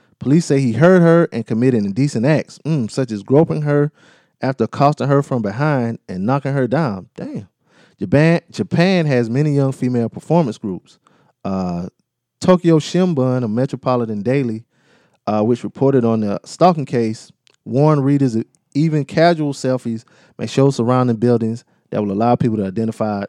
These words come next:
uh, the location of the photos. It also said people sh-, shouldn't make the V sign with their hand, uh, which Japanese people, oh, that must mean th-,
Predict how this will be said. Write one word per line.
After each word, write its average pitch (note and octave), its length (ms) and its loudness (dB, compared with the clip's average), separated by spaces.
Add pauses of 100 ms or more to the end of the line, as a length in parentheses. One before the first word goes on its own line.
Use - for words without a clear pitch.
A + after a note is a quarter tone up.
uh, F#2 260 -8
the F#2 160 -10
location G2 440 -8
of F2+ 200 -16
the - 60 -20
photos. A#2+ 560 2 (720)
It A2+ 140 0
also D#3+ 240 4
said D3+ 280 2
people D#3 240 -2
sh-, D3 60 -8 (580)
shouldn't D#3 400 0
make D3+ 280 -2
the G#2+ 80 -4
V E3+ 260 2
sign C#3+ 320 -2
with C3+ 140 -2
their G#2 160 -4
hand, B2+ 560 -4 (840)
uh, A#2+ 240 2
which A2 180 -2
Japanese C3 440 0
people, - 280 -6
oh, A2 180 2
that A2+ 80 4
must A2 200 -4
mean F#2+ 320 -6
th-, E2+ 120 -10